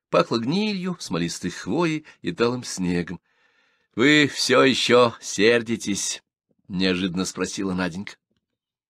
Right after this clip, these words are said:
Я пожал плечами и ничего не ответил. Она тронула меня за руку и грудным тихим голосом проговорила: «Пожалуйста, не сердитесь».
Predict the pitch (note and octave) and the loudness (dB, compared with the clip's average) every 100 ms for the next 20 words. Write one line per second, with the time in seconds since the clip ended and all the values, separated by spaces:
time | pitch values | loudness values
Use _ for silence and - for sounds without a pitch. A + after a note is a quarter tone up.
0 | _ _ - - - E2+ G2+ - E2+ E2+ | _ _ -8 -6 0 0 0 -2 -4 -6
1 | - E2 D#2+ E2 E2 - - - D#2+ - | -4 -4 -2 -4 -4 -6 -6 -6 -6 -6
2 | E2+ E2+ - - _ _ _ D#2+ F2+ E2+ | -6 -6 -10 -16 _ _ _ -4 -4 -4
3 | - G2+ F#2+ F2+ F2 E2+ D#2+ F#2+ G#2 G2 | -2 -2 0 0 0 -2 0 0 0 -4
4 | - _ _ _ - F2 F#2 D2+ F2+ G2+ | -12 _ _ _ -14 -6 -6 -2 0 0
5 | G2 - F#2+ - F2 E2+ F#2+ G2 F#2 F#2 | -2 -6 -8 -6 -4 -2 -2 -4 -10 -10
6 | F2+ E2+ E2+ F#2+ - _ - F#2+ E2+ F#2 | -8 -4 -4 -6 -8 _ -10 -4 0 0
7 | G2 - - - _ _ - F2 - D#2 | -2 -10 -14 -20 _ _ -14 -12 -10 -10
8 | C#2+ F2+ - - - | -8 -8 -8 -12 -14